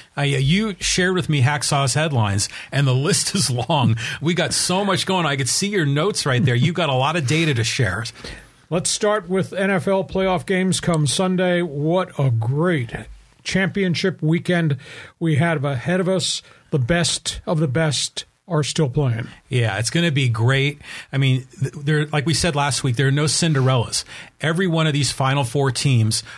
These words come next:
Speaker 1: are heavyweights in their own right, so it's gonna be, you know, mano a mano, so.
Speaker 2: And I will tell you this,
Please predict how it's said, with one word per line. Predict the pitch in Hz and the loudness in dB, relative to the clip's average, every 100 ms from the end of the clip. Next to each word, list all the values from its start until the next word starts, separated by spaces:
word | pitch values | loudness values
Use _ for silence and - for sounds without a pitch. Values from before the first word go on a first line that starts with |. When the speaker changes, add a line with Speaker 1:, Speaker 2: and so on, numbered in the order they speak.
| - | -4
Speaker 1:
are | 113 113 | -2 -2
heavyweights | 113 147 165 139 131 131 - | 0 0 2 2 2 2 2
in | 123 | 4
their | 117 110 | 4 2
own | 147 147 | 2 2
right, | 123 110 110 113 - - | 2 2 -2 -6 -18 -8
so | - 135 | 0 2
it's | 127 | 2
gonna | 156 143 | 0 2
be, | 120 127 120 | 2 4 4
you | 127 123 | 4 2
know, | 110 | 2
mano | 104 127 147 135 | 0 0 2 2
a | |
mano, | 120 113 104 - | 4 2 0 -4
so. | - - - | -6 -6 -4
Speaker 2:
And | 190 190 | -2 0
I | |
will | 202 | 0
tell | - 240 | 0 0
you | 226 | 2
this, | 160 196 113 - - | 0 -2 -2 -4 -4